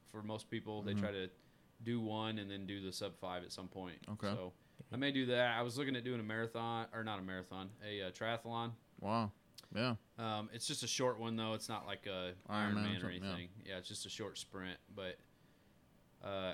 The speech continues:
Speaker 1: I think I'm gonna focus more on the cycling and try to go that route. So we'll see
Speaker 2: Yeah.
Speaker 1: what happens. Sub five is tough. You're doing twenty mile an hour for a hundred miles. Um, it's a tough speed to hold on to. So
Speaker 2: Oh, yeah,
Speaker 1: when
Speaker 2: I mean,
Speaker 1: I
Speaker 2: 'cause
Speaker 1: did
Speaker 2: it's,
Speaker 1: it,
Speaker 2: it's not just flat.
Speaker 1: Yeah, no. When I did it,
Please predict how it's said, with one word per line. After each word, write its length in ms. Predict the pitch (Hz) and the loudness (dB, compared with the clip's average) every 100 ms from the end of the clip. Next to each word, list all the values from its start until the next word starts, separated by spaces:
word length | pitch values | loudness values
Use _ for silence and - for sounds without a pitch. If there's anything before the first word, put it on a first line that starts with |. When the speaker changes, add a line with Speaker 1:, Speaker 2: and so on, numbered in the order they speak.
| - | 0
Speaker 1:
I 100 | 107 | -2
think 380 | - - 180 156 | -2 -2 2 2
I'm 80 | |
gonna 140 | 139 123 | 2 2
focus 380 | - 123 113 123 | 4 2 2 0
more 140 | 117 | -2
on 80 | 107 | 0
the 60 | |
cycling 480 | 95 113 104 107 101 | -2 -2 -2 -2 -4
and 100 | 95 | -4
try 100 | 107 | -4
to 60 | 95 | -2
go 100 | 95 | -2
that 180 | 85 - | -2 -4
route. 260 | 85 76 - | -6 -8 -10
So 260 | - 92 - - - - - | -8 -10 -12 -20 -20 -20 -10
we'll 100 | 165 | -6
see 100 | 104 | -2
Speaker 2:
Yeah. 60 | 143 | 0
Speaker 1:
what 100 | 104 | 2
happens. 520 | 104 110 107 - - - - - - | 0 -2 -6 -6 -10 -16 -20 -18 -2
Sub 240 | 160 180 | 2 2
five 340 | - 143 151 | 2 4 4
is 120 | 120 - | 2 0
tough. 440 | 120 113 117 - - - - - - | 0 0 -2 -12 -20 -20 -20 -20 -12
You're 100 | 113 | -2
doing 140 | 131 | 0
twenty 240 | 120 131 120 | 0 0 2
mile 200 | 113 107 | 2 2
an 60 | |
hour 380 | 104 104 104 98 - - - - - | 2 2 0 -2 -8 -20 -20 -20 -8
for 80 | |
a 40 | 107 | -4
hundred 160 | 104 | -4
miles. 500 | 98 98 98 95 - - - - - - - - 101 | -2 -4 -2 -4 -8 -12 -20 -20 -16 -16 -20 -16 -8
Um, 260 | 98 95 | -6 -4
it's 140 | 101 - | -4 -4
a 60 | |
tough 220 | 131 139 - | 0 0 0
speed 320 | - 120 107 | -2 -2 0
to 60 | |
hold 160 | 101 98 | -2 -2
on 160 | 95 92 | -2 -4
to. 240 | 87 87 | -6 -8
So 320 | - 95 90 - - | -6 -4 -4 -6 -4
Speaker 2:
Oh, 80 | 170 | 2
yeah, 140 | 135 113 | 6 6
Speaker 1:
when 0 | |
Speaker 2:
I 20 | |
mean, 80 | 160 | 8
Speaker 1:
I 100 | 151 | 6
Speaker 2:
'cause 80 | 120 | 6
Speaker 1:
did 160 | 147 | 6
Speaker 2:
it's, 20 | 143 | 6
Speaker 1:
it, 200 | 123 - | 4 2
Speaker 2:
it's 140 | 110 | 0
not 140 | 123 104 | 2 2
just 120 | 95 | -2
flat. 360 | - 113 107 - - - - | 0 2 2 -4 -16 -18 -8
Speaker 1:
Yeah, 300 | 123 113 98 | 2 4 4
no. 260 | 98 98 92 - - | 0 -4 -6 -12 -8
When 140 | 120 | 0
I 100 | 135 | 2
did 220 | 139 156 165 | 4 4 6
it, 280 | 135 123 | 4 2